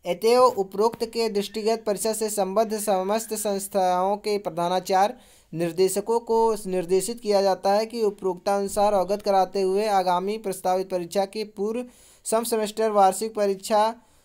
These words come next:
मल्टी पॉइंट एंट्री and credit system की पाठ्यचर्या,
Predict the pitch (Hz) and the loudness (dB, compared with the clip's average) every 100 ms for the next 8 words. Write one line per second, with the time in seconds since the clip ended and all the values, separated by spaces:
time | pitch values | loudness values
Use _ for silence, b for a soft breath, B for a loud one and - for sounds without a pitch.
0 | b b _ _ 160 170 208 220 202 208 | b b _ _ -4 -2 -2 0 2 2
1 | 208 196 202 214 202 196 190 208 202 202 | 0 -2 0 -2 0 0 0 -2 -4 -4
2 | 202 214 208 185 175 196 190 190 196 220 | -4 -6 -2 0 2 0 0 2 2 0